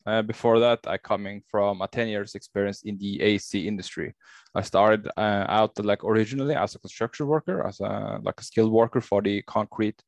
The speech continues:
and the reinforcement. And I went to the bim Technical School here in Norway after a couple of years, uh, working outside in the rain. And I really found that working together with, like, computers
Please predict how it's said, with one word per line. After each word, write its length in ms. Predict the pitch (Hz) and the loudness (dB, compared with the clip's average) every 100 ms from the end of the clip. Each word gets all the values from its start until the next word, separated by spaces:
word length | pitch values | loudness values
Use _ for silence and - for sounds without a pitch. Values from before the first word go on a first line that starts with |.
| - | -6
and 240 | 98 98 | -4 -2
the 160 | 104 101 | -4 -2
reinforcement. 640 | 110 98 120 120 - - _ | -2 0 0 -2 -4 -18 _
And 200 | 101 101 | 0 4
I 20 | |
went 260 | 104 113 117 | 4 4 2
to 200 | 117 113 | 2 2
the 280 | 107 107 104 | 4 2 0
bim 260 | 101 120 113 | 2 2 2
Technical 460 | 123 - 117 110 | -2 -2 -6 -14
School 320 | 107 - 123 | -10 -4 0
here 240 | 110 110 107 | 4 6 6
in 100 | 107 | 4
Norway 360 | 110 113 131 139 | 4 4 2 0
after 260 | - 104 107 | -4 -4 -4
a 20 | |
couple 260 | - 110 113 | 0 0 0
of 120 | 107 | 0
years, 340 | 113 127 - - | 0 0 -4 -10
uh, 220 | 107 107 | -4 -4
working 360 | 107 113 110 113 - | 0 -2 -2 -8 -2
outside 480 | 107 107 - 107 | -2 -2 -2 -2
in 120 | 107 104 | -2 -4
the 60 | |
rain. 220 | 117 156 190 _ _ _ | -2 -4 -6 _ _ _
And 200 | - 107 | -4 -2
I 40 | 110 | 0
really 260 | 110 117 | 0 0
found 360 | 120 113 110 107 | 0 0 0 0
that 220 | 101 101 | -2 -2
working 220 | 101 107 - | -6 -8 -8
together 360 | 117 120 117 | 0 4 4
with, 280 | 110 107 110 | 4 2 0
like, 220 | 104 104 | 0 -4
computers 640 | - 101 110 113 123 - | -6 -6 0 0 0 -6